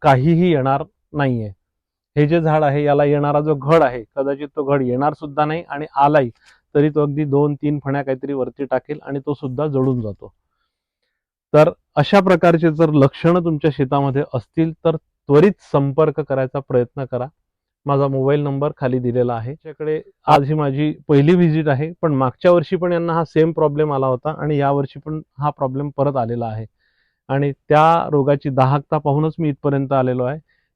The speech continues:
ह्या व्हिडिओच्या माध्यमातून मी बऱ्हाणपूरच्या परिसरातले जेवढे काही शेतकरी आहेत, मध्य प्रदेशमधले जेवढे काही शेतकरी आहेत, त्यांना सतर्क करू इच्छितो की जर तुमच्या याच्यामध्ये पनामा डिसीज किंवा फ्युझेरियम विल्ट आलेला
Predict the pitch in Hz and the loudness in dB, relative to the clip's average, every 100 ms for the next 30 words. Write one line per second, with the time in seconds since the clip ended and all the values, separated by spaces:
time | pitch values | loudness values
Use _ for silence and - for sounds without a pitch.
0 | 127 113 151 190 175 160 160 156 165 147 | -8 2 6 6 6 6 4 2 -2 -2
1 | 139 156 143 127 139 - - 147 151 170 | 0 0 0 -2 -4 -6 -8 -4 -4 -6
2 | _ _ _ _ _ _ - 147 151 165 | _ _ _ _ _ _ -2 2 4 4
3 | 160 139 110 _ _ _ _ 160 151 143 | 2 -2 -2 _ _ _ _ 0 2 2
4 | 147 160 156 151 151 143 143 147 156 - | 2 2 0 0 -2 2 2 2 -2 -2
5 | - 151 143 120 117 123 127 143 151 156 | -2 0 0 0 -2 -4 0 2 2 2
6 | 156 - 143 143 143 131 139 139 131 131 | 0 -4 -6 -4 -2 -2 -2 -4 -6 -6
7 | - 131 127 131 139 143 - 147 - 196 | -2 -2 -2 -6 -6 -8 -2 -4 2 2
8 | 190 175 160 151 - 147 123 113 _ _ | 2 0 0 0 0 -4 -4 -8 _ _
9 | _ _ _ _ _ _ - 156 147 - | _ _ _ _ _ _ -4 -2 -2 -4
10 | 131 151 151 151 147 156 139 156 143 131 | 2 4 4 0 2 2 2 0 -2 -2
11 | 131 151 _ _ _ 139 147 151 151 143 | -2 -4 _ _ _ -2 0 0 -2 -2
12 | 135 156 147 - 139 139 143 131 143 147 | -2 -4 -4 -4 -4 -4 -4 -2 0 0
13 | 143 139 139 - 131 135 131 | 0 -2 -2 -2 0 2 0